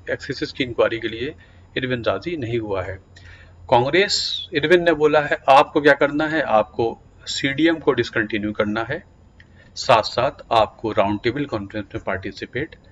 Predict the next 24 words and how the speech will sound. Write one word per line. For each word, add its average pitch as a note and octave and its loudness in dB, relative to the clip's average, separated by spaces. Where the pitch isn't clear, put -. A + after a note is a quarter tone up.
करना G2+ 0
है। F2+ -10
ये F#3 2
इस - -4
तरीके B2 4
से A#2 -2
हो G2+ -2
जाता F#2+ 0
है C#3+ 2
और B2+ 2
भगत A#2 2
सिंह, E3+ 0
राजगुरु, C3 2
सुखदेव A#2 0
के A2+ -4
sentence B2 0
पे B2 0
गांधी A2 0
जी A2 -4
ने A2+ -2
बात G#2+ 0
छेड़ी A#2 -4
है, D3 6
but B2 0